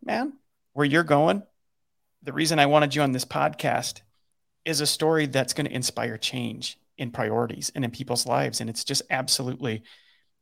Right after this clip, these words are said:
incredible. Um, another reason why we wanted you on, Adam and I have been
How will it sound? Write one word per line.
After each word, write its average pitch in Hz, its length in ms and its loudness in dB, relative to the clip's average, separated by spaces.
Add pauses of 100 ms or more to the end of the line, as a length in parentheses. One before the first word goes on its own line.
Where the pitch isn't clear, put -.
(120)
incredible. 139 680 0 (560)
Um, 113 360 0 (260)
another 170 240 6
reason 170 240 4
why 151 80 4
we 147 100 2
wanted 139 200 4
you 123 100 2
on, 139 200 4
Adam 147 260 4
and 147 80 4
I 135 60 4
have 131 100 -2
been 131 260 0